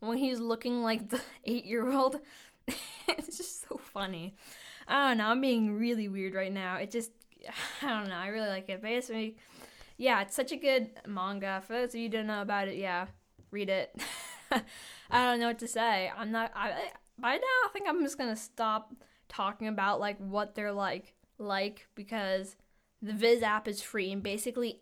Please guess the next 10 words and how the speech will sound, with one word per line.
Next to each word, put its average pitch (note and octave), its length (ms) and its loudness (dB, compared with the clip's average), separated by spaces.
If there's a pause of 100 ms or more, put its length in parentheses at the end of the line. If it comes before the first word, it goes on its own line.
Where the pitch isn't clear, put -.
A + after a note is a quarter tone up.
anything B3+ 540 0
that B3+ 100 2
I'm G#3+ 100 2
talking G#3 380 0
about F#3 320 -2
is G3+ 120 -6
normally G#3+ 340 0
just G3 240 -6
off F#3+ 320 0
shonen. G3 500 -2